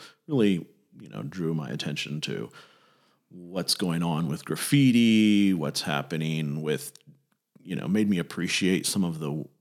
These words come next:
interesting architecture in our urban environments.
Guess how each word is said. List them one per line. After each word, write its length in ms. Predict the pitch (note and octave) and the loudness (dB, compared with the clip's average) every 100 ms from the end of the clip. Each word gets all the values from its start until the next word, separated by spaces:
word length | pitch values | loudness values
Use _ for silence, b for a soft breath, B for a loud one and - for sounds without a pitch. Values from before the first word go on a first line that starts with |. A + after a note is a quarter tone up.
| - | -8
interesting 840 | G2+ F#2+ - F#2+ E2+ D#2 D2+ F2+ _ _ _ | -6 -2 0 0 0 0 -4 -10 _ _ _
architecture 1120 | F#2+ - D#2 - D#2 - - E2 D2+ A#1+ - - | -8 -4 -4 -4 -4 -2 -2 -2 -2 -4 -6 -4
in 340 | E2+ D#2 C#2+ | -2 -2 -2
our 260 | - - - | -4 -4 -4
urban 260 | - - - | -4 -4 -6
environments. 800 | C3 - A#1 B1 A1+ - - | -8 -6 -6 -6 -6 -8 -10